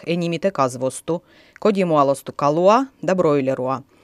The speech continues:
Suomalaisien lihan kulutus on lisäännyt lähes kahteskymmenes vuotes kahtelkymmenel prosental.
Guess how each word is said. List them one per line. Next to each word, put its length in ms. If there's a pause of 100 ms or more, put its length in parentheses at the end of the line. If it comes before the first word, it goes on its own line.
(300)
Suomalaisien 880
lihan 380
kulutus 480
on 160
lisäännyt 560
lähes 220
kahteskymmenes 880
vuotes 400 (420)
kahtelkymmenel 800
prosental. 800